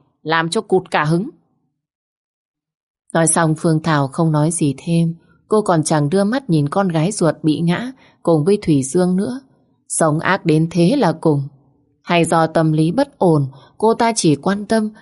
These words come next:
đến niềm vui trước mắt. Phương Thảo nhanh chóng lái xe rời đi, điệu bộ vui vẻ cũng nhanh chóng được khôi phục. Còn Thùy Dương cứ ngồi trên nền đá hoa lạnh, cô đưa tay lên mặt xoa xoa,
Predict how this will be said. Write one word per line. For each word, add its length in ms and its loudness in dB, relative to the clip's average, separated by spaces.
đến 320 0
niềm 280 2
vui 320 0
trước 260 -4
mắt. 200 -4
Phương 160 2
Thảo 200 2
nhanh 240 2
chóng 300 0
lái 220 0
xe 260 0
rời 220 0
đi, 260 -4
điệu 180 2
bộ 260 0
vui 200 2
vẻ 300 0
cũng 220 0
nhanh 220 2
chóng 380 -2
được 180 0
khôi 240 0
phục. 280 -4
Còn 240 0
Thùy 180 2
Dương 320 2
cứ 120 0
ngồi 280 2
trên 220 2
nền 200 2
đá 160 2
hoa 280 -2
lạnh, 260 0
cô 160 0
đưa 180 4
tay 260 0
lên 260 2
mặt 200 0
xoa 280 0
xoa, 400 -2